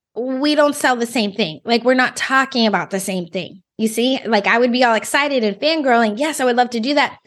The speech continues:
but it's just not in my best interest. Make sense? Okay. Don't be shy about asking for this information because they get asked for it all the time, right? If this is how they're making their living,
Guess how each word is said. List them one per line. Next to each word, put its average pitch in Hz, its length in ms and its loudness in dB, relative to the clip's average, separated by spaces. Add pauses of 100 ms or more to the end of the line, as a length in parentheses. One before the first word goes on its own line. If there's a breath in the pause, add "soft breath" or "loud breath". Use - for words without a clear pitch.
(260)
but 262 100 2
it's 254 140 2
just 269 160 -2
not 240 240 2
in 214 80 -2
my 196 140 2
best 175 240 -2
interest. - 560 -10
Make 240 160 -2
sense? 392 360 -2 (240)
Okay. - 380 -2 (560)
Don't 403 300 0
be 466 140 4
shy 247 600 2
about 226 380 0
asking 220 380 -2
for 214 120 -6
this 208 200 -4
information 220 840 0 (380)
because 311 280 2
they 349 220 2
get 330 280 0
asked 277 340 -2
for 285 180 2
it 247 100 -4 (100)
all 208 280 4
the 208 120 0
time, 170 420 -6 (160)
right? 220 260 2
If 208 200 -4
this 339 180 -2
is 370 100 -2
how 294 200 0
they're 262 120 0
making 240 380 -4
their 202 180 -4
living, 277 520 -2